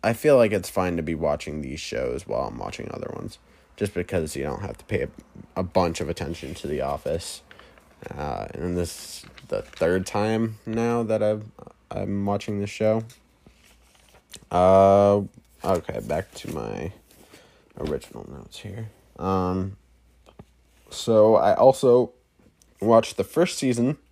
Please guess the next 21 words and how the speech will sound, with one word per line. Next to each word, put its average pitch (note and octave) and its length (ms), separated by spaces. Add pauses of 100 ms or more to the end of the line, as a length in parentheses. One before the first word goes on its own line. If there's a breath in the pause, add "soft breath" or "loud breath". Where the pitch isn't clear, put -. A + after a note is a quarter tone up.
(120)
of G2 400 (140)
It's G2+ 220
Always A#2+ 320
Sunny A2+ 280
in F#2 100
Philadelphia. A2 800 (560 soft breath)
Um, F#2 580 (1800)
holy E3+ 380
shit, - 340
I F#2 60
love F2 260
this D#2+ 120
show. E2 360 (840 soft breath)
It's G2+ 220
probably C3+ 320
one A2 140
of G#2 60
my F#2+ 120
new F#2+ 180
favorite F#2 320
shows. F#2 640